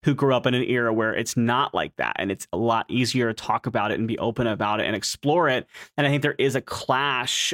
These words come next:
of that, like, we never really had this on our minds, and now suddenly we do, and we're supposed to be cool about it. And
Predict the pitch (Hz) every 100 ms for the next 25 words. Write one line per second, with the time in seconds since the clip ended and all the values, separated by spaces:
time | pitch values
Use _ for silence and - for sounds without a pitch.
0 | - 131 117 113 127 113 - 117 - 123
1 | 143 147 147 160 147 139 135 127 131 131
2 | 131 123 117 127 143 135 127 123 123 123
3 | - 135 127 117 113 110 156 175 151 131
4 | 123 139 - 127 - 170 156 131 123 123
5 | 117 - - - _ 139 131 123 123